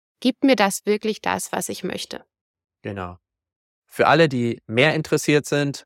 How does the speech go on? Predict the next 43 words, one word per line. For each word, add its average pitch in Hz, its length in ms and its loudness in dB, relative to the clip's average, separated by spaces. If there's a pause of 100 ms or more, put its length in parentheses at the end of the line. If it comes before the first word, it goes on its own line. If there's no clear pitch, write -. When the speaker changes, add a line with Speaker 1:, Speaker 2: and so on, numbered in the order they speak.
(120)
Speaker 2:
mehr 113 200 2
darüber 135 280 4
wissen 127 200 -2
wollen, 123 240 4
verlinken 117 380 -4
wir 117 200 0
wie 110 100 -2
immer 127 320 -2 (240)
in 151 140 0
den 160 100 2
Shownotes 135 420 2
das 104 160 0
Seminar 110 380 0
von 127 160 -2
Katja, 123 400 2 (240)
wo 113 140 0
sie 113 120 0
das 107 260 0
ausführlich 135 680 0 (220)
alles 120 240 2
auseinander 120 420 2
nimmt 117 240 -6
und 117 80 -6
beschreibt. 113 400 2 (380)
Für - 180 -2
diejenigen, 113 460 2
die 104 140 0
eben, 104 200 -4 (140)
äh, 101 100 -4
in 98 60 -4
dem 101 80 -6
Bereich 101 260 2
arbeiten 143 380 4
oder 104 420 0
sehr 117 240 4
ambitioniert 120 540 -2
und 107 80 -6
interessiert 107 400 -6
sind, 104 180 -6 (320)
verlinken 117 380 0
wir 90 60 -4
das - 140 -6
natürlich. - 380 -12